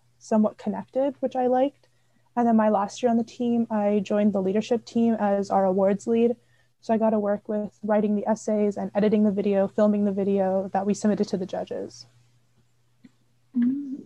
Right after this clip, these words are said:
Speaker 2: yeah, I wish, I really wish I joined the team earlier. I, <laughs> I literally just joined in grade twelve on my design team, and then, like, this season, like, got cut short because of covid.
Speaker 1: Oh, yeah.
Speaker 2: That really sucked. But yeah,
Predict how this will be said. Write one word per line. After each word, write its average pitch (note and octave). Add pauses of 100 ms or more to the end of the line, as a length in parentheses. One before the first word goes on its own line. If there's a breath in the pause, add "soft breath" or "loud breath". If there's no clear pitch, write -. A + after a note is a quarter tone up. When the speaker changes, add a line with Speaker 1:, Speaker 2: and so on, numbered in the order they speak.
(200)
Speaker 2:
yeah, A3+
I A3+
wish, A#3+
I A#3+
really A#3
wish G#3
I G3 (100)
joined G3+
the G#3
team G3+
earlier. F#3+
I, G#3 (360)
<laughs> A#3+
I A#3+
literally A#3
just C#4+
joined A3
in G#3+
grade G#3
twelve G#3+
on A3
my G#3
design A3
team, A#3+
and A3
then, G#3+
like, A3
this A#3+
season, G#3+
like, B3
got -
cut A3
short G#3
because A3
of G3+
covid. G#3+ (480)
Speaker 1:
Oh, A3+
yeah. G#3
Speaker 2:
That A3+
really A3
sucked. - (240)
But B3
yeah, B3+